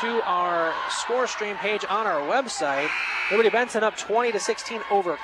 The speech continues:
Cary at the half. Delphos Saint John's up big by fifteen on Pandora Gilboa, thirty-three eighteen. P G did beat them when they played in the regular season. And, of course, uh, Fostoria's season came to an end. They lost to Saint Mary's,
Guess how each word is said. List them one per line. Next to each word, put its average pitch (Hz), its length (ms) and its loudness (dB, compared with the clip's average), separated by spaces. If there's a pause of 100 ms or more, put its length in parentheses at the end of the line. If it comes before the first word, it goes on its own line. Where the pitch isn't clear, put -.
(140)
Cary 247 520 0 (400)
at 185 260 2
the 165 120 0
half. 165 360 2
Delphos 202 280 2
Saint 190 220 -4
John's 190 360 0
up 185 160 -2 (100)
big 185 220 -2 (260)
by 156 160 -4
fifteen 247 720 -4
on 165 140 0
Pandora 196 600 0
Gilboa, 180 380 0
thirty-three 165 440 -4
eighteen. 170 360 -4
P 202 180 -6
G 190 160 -8
did 175 140 -4 (480)
beat 185 180 0
them 202 120 0
when 190 100 0
they 180 100 -2
played 190 260 -2 (100)
in 185 140 -6
the 160 340 -2
regular 202 400 2
season. 220 520 -2
And, 160 140 -2
of 151 100 -6
course, 180 320 0
uh, 156 140 2 (280)
Fostoria's 226 540 4
season 226 280 0
came 226 180 0 (100)
to 208 100 2
an 208 80 0
end. 214 120 -2
They 190 120 2
lost 196 280 2
to 196 120 0
Saint 208 340 0
Mary's, 196 380 0